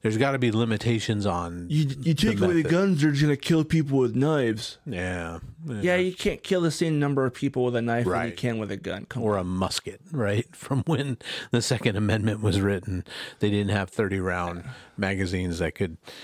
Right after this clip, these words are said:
Speaker 1: uh, shoot as fast as you could pull the trigger, right?
Speaker 2: Or, or whatever they're called. Yeah, I, I, yeah, I, I have one or two friends who are all, who are like, you know, "It's not the guns, it's the people." It's like,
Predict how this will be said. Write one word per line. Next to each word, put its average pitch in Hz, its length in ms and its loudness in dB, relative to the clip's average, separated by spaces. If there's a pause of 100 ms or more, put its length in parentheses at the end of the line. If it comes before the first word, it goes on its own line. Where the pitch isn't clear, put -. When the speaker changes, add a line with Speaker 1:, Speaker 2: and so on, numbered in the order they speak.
(160)
Speaker 1:
uh, 82 280 -4
shoot 110 440 0
as 101 160 -4
fast - 300 0
as 95 140 0
you 98 80 0
could 92 120 -6
pull 90 180 -2
the 80 120 -6
trigger, 80 420 -8 (200)
right? 98 460 0
Speaker 2:
Or, 113 280 -2
or 120 180 0
whatever 113 300 2
they're 104 140 0
called. 104 360 -2
Yeah, 110 240 0 (100)
I, 117 200 -2 (100)
I, 135 240 0 (380)
yeah, 80 460 -8
I, 147 100 0
I 156 40 2
have 151 220 2
one 120 180 2
or 113 60 -2
two 120 280 -2
friends 110 400 -4
who 113 80 0
are 104 140 0
all, 101 220 -2 (260)
who 113 240 -2
are 107 220 -2
like, 104 300 -6 (1080)
you 110 80 -4
know, 104 160 2
"It's 98 160 -8
not - 220 -2
the 147 60 -8
guns, 127 560 0
it's - 140 -16
the - 80 -6
people." 151 400 0
It's - 80 -4
like, - 220 -6